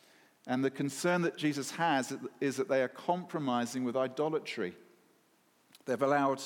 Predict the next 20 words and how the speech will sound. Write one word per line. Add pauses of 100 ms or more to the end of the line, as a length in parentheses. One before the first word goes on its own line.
(460)
false
teaching
to
take
root
in
the
church, (680)
and
they're
compromising
with
idolatry.
And (460)
that
can
happen.
Beautiful,
faithful
congregations